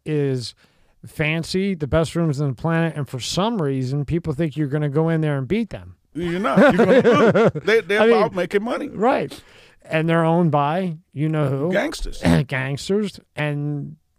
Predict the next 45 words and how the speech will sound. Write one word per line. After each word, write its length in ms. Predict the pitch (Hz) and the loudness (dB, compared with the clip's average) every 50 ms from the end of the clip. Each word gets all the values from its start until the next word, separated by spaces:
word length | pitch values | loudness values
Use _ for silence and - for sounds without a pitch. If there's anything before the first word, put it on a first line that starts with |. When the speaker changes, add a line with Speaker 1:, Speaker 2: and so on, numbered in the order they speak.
| 156 147 143 _ - 151 | -20 -20 -20 _ -14 -8
Speaker 1:
nobody's 360 | 139 147 143 143 170 175 147 | -6 -6 -2 0 0 0 2
getting 240 | 151 196 196 190 165 | 0 -2 -4 -4 -8
killed. 680 | - - - 127 120 123 160 180 180 160 156 147 147 | -12 -10 -8 -8 -4 -4 -4 -6 -6 -8 -12 -14 -12
You, 220 | 139 139 151 160 156 - _ | -10 -8 -6 -8 -8 -10 _
you 140 | 147 143 135 | -6 -6 -2
got 240 | 123 151 143 151 - | 0 0 0 0 -2
the 100 | - 151 | -4 -4
dummies 360 | 127 151 143 147 175 165 143 | -2 -2 0 0 0 0 0
walking 400 | 143 151 160 170 147 - 160 147 | -2 -2 -2 -2 -2 -2 -4 -4
in 180 | 147 151 165 165 | -2 -2 0 0
who 140 | 156 151 147 | 0 2 2
are 360 | 143 139 139 135 139 135 123 - _ - - - - - - | 0 2 2 0 0 -2 -4 -6 _ -12 -12 -12 -12 -8 -8
addicted 480 | 131 123 - 160 156 - 202 190 151 | -8 -2 -2 -2 -2 0 -2 -2 -2
to 60 | - | -4
gambling. 500 | 175 160 160 151 147 143 139 160 175 180 156 | -4 -2 -2 0 0 -2 -2 -2 -2 -2 -4
For 140 | - 143 131 | -6 -8 -10
some 340 | - - 180 214 233 220 202 | -6 -4 -2 -2 0 0 -2
reason, 360 | 214 233 226 196 165 175 170 | -2 -2 -2 -2 -2 -2 -2
they 120 | 165 170 151 | -2 -2 -2
think 260 | - 185 185 170 - | -2 -2 -4 -2 -4
that 120 | 160 139 | -6 -4
they're 140 | - 156 156 139 | -2 -2 -2 -2
gonna 200 | 143 135 127 127 | -2 -4 -4 -2
win 460 | 147 196 214 185 151 156 175 180 151 - | -2 -2 0 0 -2 -2 -4 -4 -6 -6
Speaker 2:
Yeah. 80 | 359 494 - - _ _ _ - | -6 -8 -8 -8 _ _ _ -4
Speaker 1:
when 160 | 147 156 156 | -2 -2 -2
the 60 | 156 | 2
place 320 | - - 190 202 185 - - | 2 4 4 4 2 0 -4
is, 120 | 135 117 135 | -6 -6 -4
like, 360 | 143 135 127 113 - _ _ _ _ _ _ _ - - - | -4 -4 -6 -8 -12 _ _ _ _ _ _ _ -18 -16 -8
absolutely 540 | - 143 160 - - 165 160 160 160 147 135 | -2 -2 -2 0 0 0 0 0 0 -2 -2
beautiful. 400 | 117 127 180 214 202 139 - 147 | 0 0 0 0 0 -2 -2 -2
How 140 | 131 147 165 | 0 0 0
do 60 | 170 | 0
you 80 | 170 151 | -2 -2
think 220 | 135 175 175 156 | -2 -2 -2 -2
it's 100 | 160 147 | -2 -4
beautiful? 480 | 131 143 196 220 190 143 - 110 113 - - | -4 -4 -2 -2 -2 -4 -6 -10 -16 -12 -10
Speaker 2:
Yeah, 120 | 202 220 - - 139 | -10 -10 -6 -6 -4
and 440 | - 180 185 147 208 190 - 185 - | -2 0 2 4 4 4 4 4 2
Speaker 1:
<laughs> 0 | |
Speaker 2:
you, 100 | - - - - - - - | 2 0 -4 -8 -14 -8 -4
in 140 | 190 196 190 | -2 0 2
order 260 | 196 220 247 233 214 | 2 2 2 2 0
to, 340 | - - 202 202 190 185 | 0 0 0 2 2 2